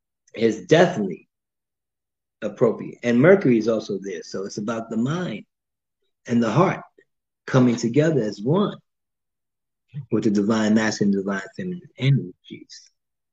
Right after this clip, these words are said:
So this is about loving oneself completely and honestly. Three of Cups in reverse. So yes, we're not celebrating anymore. At one point, it was a celebration with some friends and family. Then we stopped loving.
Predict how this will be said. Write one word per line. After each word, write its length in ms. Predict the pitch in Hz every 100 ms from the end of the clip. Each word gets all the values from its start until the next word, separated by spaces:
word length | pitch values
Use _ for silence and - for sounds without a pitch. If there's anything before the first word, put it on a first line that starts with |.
| _ _ _ _ - - -
So 180 | 175
this 220 | 156 208 208
is 100 | 190
about 320 | 170 165 151
loving 320 | 160 160 156
oneself 680 | 147 147 139 - 123 117 120 _ _ - -
completely 560 | 131 120 160 165 151 139
and 140 | 123
honestly. 420 | 127 127 - 127
Three 300 | 120 156 175
of 140 | 139 135
Cups 280 | 143 131
in 80 | 135
reverse. 460 | 127 117 120 120 -
So 220 | 113 117 _ _ _ _ _
yes, 340 | - 143 175 160
we're 120 | 147
not 200 | 147 131
celebrating 680 | 151 147 139 131 131 131 127
anymore. 480 | 123 123 131 117 101
At 80 | 117
one 220 | 156 151
point, 260 | 160 156
it 40 | 135
was 160 | 127
a 60 | 113
celebration 760 | - 131 107 104 143 139 151 123
with 100 | 117
some 160 | 113
friends 380 | - 147 143 131
and 160 | 107 104 - -
family. 480 | 143 139 139 139 - - - -
Then 260 | 170 175 170
we 80 |
stopped 500 | 160 170 156 147 -
loving. 600 | 127 127 151 139 120 104